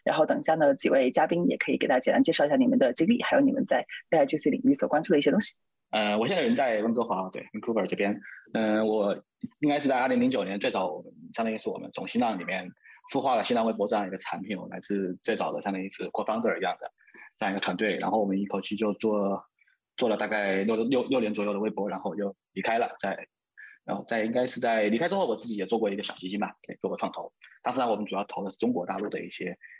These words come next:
Speaker 2: 偏消费和这种，和互联网一些的案子。对，这个可能最有名的一个是我个人的投资，就是，嗯，在李佳琦他们这个团队，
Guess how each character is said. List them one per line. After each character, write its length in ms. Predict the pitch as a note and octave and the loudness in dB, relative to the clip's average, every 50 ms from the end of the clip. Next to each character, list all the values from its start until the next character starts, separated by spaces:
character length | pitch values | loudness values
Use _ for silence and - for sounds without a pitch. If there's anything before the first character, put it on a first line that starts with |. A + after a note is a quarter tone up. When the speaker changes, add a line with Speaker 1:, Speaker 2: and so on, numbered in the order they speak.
| _ _ | _ _
Speaker 2:
偏 140 | - B2+ A#2+ | -4 -2 -2
消 160 | B2 C#3+ C#3+ | 0 -2 -2
费 200 | C#3+ D#3 A#2 F#2 | 0 0 -2 -2
和 400 | - - - E2+ F2 F2 - - - - - | -4 -6 -10 -10 -10 -10 -12 -14 -14 -16 -10
这 100 | - F2+ | -10 -8
种， 160 | - - - - - - - _ _ _ | -8 -8 -10 -12 -16 -18 -20 _ _ _
和 160 | _ - - | _ -12 -12
互 100 | - - | -6 -2
联 100 | B2 B2+ | -2 -2
网 80 | A#2+ - | -2 -2
一 60 | - | -4
些 100 | - G#2 | -4 -4
的 60 | F#2+ | -2
案 180 | F2+ F#2+ - - | -2 -4 -6 -8
子。 140 | - - - _ _ _ _ _ _ _ _ | -12 -18 -20 _ _ _ _ _ _ _ _
对， 240 | - - - - - - | -8 -6 -6 -6 -10 -8
这 80 | - G2+ | -8 -4
个 260 | F#2+ G2+ G2 F2+ F2+ | -2 0 0 0 0
可 100 | F#2 - | 0 0
能 60 | G#2 B2+ | 2 2
最 100 | G3 F3+ | 2 2
有 40 | |
名 160 | B2+ G2+ G#2+ C#3+ | 2 2 2 2
的 60 | D3+ | 2
一 80 | B2+ | 2
个 80 | B2 A#2 | 0 0
是 80 | A#2 A2+ | -2 -2
我 60 | F#2+ | -2
个 160 | - F3 - | -2 -2 -2
人 100 | F#2+ F2+ | -2 -4
的 80 | F#2 F2+ | -6 -8
投 100 | F#2 F2+ | -8 -10
资， 100 | - G2+ | -10 -8
就 100 | G2+ G2 | -8 -8
是， 140 | - - - F2 - - _ _ _ _ _ _ _ - | -8 -8 -14 -18 -18 -20 _ _ _ _ _ _ _ -6
嗯， 360 | - F#2+ F#2+ F#2+ - - F#2 - | -6 -6 -4 -6 -8 -10 -10 -6
在 220 | - G2+ G#2 G2+ | -2 0 0 2
李 320 | F#2+ F#2 F2+ - - - F#2+ | 0 0 -2 -4 -8 -10 -6
佳 120 | A2+ A2+ | -4 -4
琦 200 | A2 - - G2+ | -4 -2 -4 -2
他 100 | - B3 | -2 -2
们 100 | G#3 G#3+ A3 | -2 -2 -4
这 100 | - F#3+ | -4 -6
个 240 | F3+ F3+ - - - | -4 -4 -6 -8 -8
团 140 | - - - | -8 -8 -6
队， 220 | E2+ F2 - - | -6 -8 -8 -8